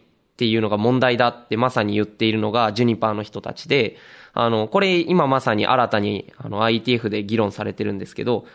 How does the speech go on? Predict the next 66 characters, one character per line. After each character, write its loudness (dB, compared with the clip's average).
そ 0
う 0
い 0
う -4
セ -2
グ 4
メ 2
ン -6
ト 2
ア 2
イ -4
デ -2
ィ 2
ー 2
を 2
百 -4
二 2
十 0
八 -6
ビ 0
ッ -8
ト 0
常 2
に 2
使 -4
う 0
の -2
は -2
や -4
め -2
て、 -2
使 -4
い -2
た -2
い -2
時 -2
は -2
使 -6
っ -6
て -4
も 0
い 0
い -6
け -8
ど、 0
ま 0
あ、 4
圧 -4
縮 -2
も 4
で 0
き -6
る -2
よ 2
う -2
に -8
拡 -16
張 0
し -4
よ 0
う 0
よ -4
っ -12
て -8
い 2
う -4